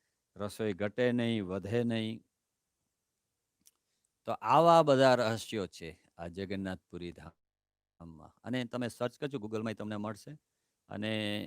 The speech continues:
આપણા બધાની ઈચ્છા છે કે ભગવાન એક દિવસ જગન્નાથ ભગવાન કૃપા કરે ને આપણે બધા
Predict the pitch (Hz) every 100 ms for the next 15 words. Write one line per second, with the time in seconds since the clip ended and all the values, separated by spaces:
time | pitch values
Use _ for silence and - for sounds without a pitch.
0 | - _ _ _ - 110 117 101 110 123
1 | 143 139 135 135 123 123 113 110 110 120
2 | 117 117 113 117 107 - _ _ _ _
3 | _ _ _ _ - 107 117 120 120 -
4 | - - 107 117 117 117 113 110 127 127
5 | 143 143 131 113 107 104 117 107 107 101
6 | 117 131 110